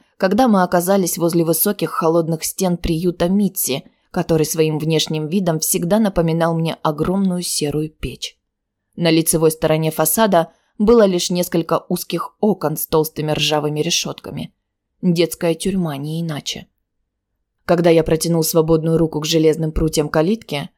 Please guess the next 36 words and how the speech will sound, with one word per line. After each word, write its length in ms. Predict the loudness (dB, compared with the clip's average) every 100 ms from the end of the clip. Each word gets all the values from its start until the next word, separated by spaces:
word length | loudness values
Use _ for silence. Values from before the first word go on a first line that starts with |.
| _ _
Эвелин 380 | 2 4 4 4
снова 420 | 4 2 4 0
оказалась 560 | -2 -2 0 2 2 0
прямо 320 | 0 2 0
передо 360 | 0 0 2
мной, 260 | 0 0 0
закрыв 380 | 0 0 -2 0
её 160 | -2
собой 540 | 0 0 0 0 -2 -2
и 80 | 0
мешая 400 | 2 2 4 4
мне 240 | 2 0
войти 320 | 0 0 -2 -4
в 40 |
заросший 480 | 0 0 0 -2 -2
дворик. 520 | 0 0 0 -6 -18 _ _ _ _ _ _
«А 120 | 0
что, 220 | 0 0
если 280 | -2 -2 -2
ты 120 | 0
не 120 | 0
прав?» 380 | 0 -2 -6 -14 _ _ _ _
«Сейчас 440 | -8 -4 -4 -4
проверим, 560 | 0 0 2 0 -4 -8 _
но 180 | -6 -2
что-то 280 | -2 -2 0
мне 140 | 0
подсказывает, 560 | 0 -2 0 -2 0 -2
что 160 | -2 -2
я 140 | -2
прав». 380 | -2 -4 -6 _ _ _ _ _
«Прошу, 540 | -2 -2 0 -4 -6 -10 -2
только 260 | 0 2
никого 360 | 2 4 4 4
не 120 | 6
убивай. 560 | 6 4 2 0 0